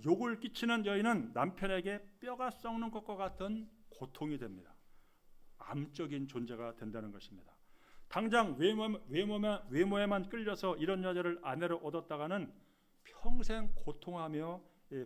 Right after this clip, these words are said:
불행을, 불행하게 됩니다. 어떤 여인을 아내로 얻을 것인가? 남자 인생의 행 불행을, 불행을 좌우하듯이 어떤 남편을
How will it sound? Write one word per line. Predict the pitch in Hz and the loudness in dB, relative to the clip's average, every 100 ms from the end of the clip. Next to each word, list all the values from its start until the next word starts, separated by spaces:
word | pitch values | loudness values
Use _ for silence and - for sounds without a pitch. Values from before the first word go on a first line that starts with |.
| - | -10
불행을, | - 117 127 127 139 156 - - - | -14 -6 -6 -4 -8 -10 -14 -20 0
불행하게 | 123 - - - | 10 12 12 8
됩니다. | - - - - - - - - - - - | 2 -2 -6 -10 -12 -14 -18 -18 -20 -18 -12
어떤 | 123 - 214 190 | -8 -4 -2 0
여인을 | 180 165 175 185 - - - | 0 0 0 -2 -6 -18 -14
아내로 | - 143 147 | -6 -4 -4
얻을 | 131 123 120 | -4 -4 -4
것인가? | 113 107 90 82 - - - - - - - - _ - - - - - - - - | -8 -12 -14 -14 -16 -16 -16 -16 -18 -20 -20 -20 _ -20 -20 -20 -18 -18 -18 -20 -10
남자 | 226 196 233 240 233 | -4 -2 2 2 2
인생의 | 226 220 233 220 - | 0 0 0 0 -2
행 | 262 262 220 | -4 -6 -6
불행을, | - 208 208 208 185 - - | -2 0 2 2 -2 -4 -8
불행을 | - 196 190 180 180 | 0 2 4 2 0
좌우하듯이 | - 170 170 165 156 196 151 - - - - - - - - - - - - | -2 0 2 0 0 0 0 -2 -12 -16 -18 -20 -20 -18 -18 -20 -20 -20 -4
어떤 | 190 214 262 247 | -2 0 2 2
남편을 | - 220 214 240 240 247 247 | 0 -2 0 2 4 2 0